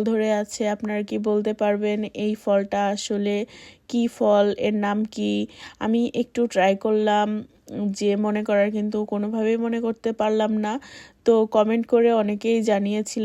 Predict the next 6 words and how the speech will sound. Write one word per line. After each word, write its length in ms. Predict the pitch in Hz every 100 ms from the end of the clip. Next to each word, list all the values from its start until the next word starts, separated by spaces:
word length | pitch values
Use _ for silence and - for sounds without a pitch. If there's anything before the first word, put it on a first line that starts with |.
| 208
যেটা 280 | 202 196 208 214
হচ্ছে 240 | 208 240 220
তেলাকুচু, 640 | 202 202 208 226 220 - 233 262 - - - _ -
ও, 100 | 214 208 196
গাছের 320 | 196 202 240 220 - _ _
ফল 380 | - 240 208 190